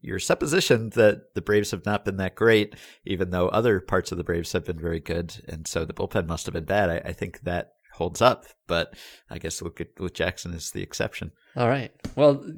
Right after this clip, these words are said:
Speaker 2: good. It would not have been appropriate for us to have aced this. That would not have been the
Speaker 1: <laughs> That's
Speaker 2: fun
Speaker 1: true.
Speaker 2: outcome anybody wanted.
Speaker 1: Yeah, that's right. Okay. Well, that was, that was fun. That
Speaker 2: All
Speaker 1: was,
Speaker 2: right.
Speaker 1: I didn't hate it.
Speaker 2: <laughs> Good. I loved it.
Speaker 1: <laughs> I,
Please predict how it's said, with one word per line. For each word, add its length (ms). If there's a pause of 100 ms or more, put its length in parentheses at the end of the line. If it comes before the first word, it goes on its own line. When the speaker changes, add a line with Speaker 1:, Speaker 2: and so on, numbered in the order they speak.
(120)
Speaker 2:
good. 220
It 120
would 180
not 200
have 100
been 140
appropriate 640
for 160
us 180
to 120
have 140
aced 420
this. 340 (140)
That 160
would 100
not 200
have 100
been 160
the 80
Speaker 1:
<laughs> 0
That's 100
Speaker 2:
fun 140
Speaker 1:
true. 80
Speaker 2:
outcome 300
anybody 360
wanted. 360 (340)
Speaker 1:
Yeah, 220 (180)
that's 240
right. 160 (640)
Okay. 420 (220)
Well, 240
that 160
was, 220
that 120
was 140
fun. 320
That 160
Speaker 2:
All 60
Speaker 1:
was, 60
Speaker 2:
right. 220
Speaker 1:
I 60
didn't 260
hate 160
it. 240 (360)
Speaker 2:
<laughs> 680
Good. 520 (120)
I 80
loved 360
it. 220 (180)
Speaker 1:
<laughs> 200
I, 760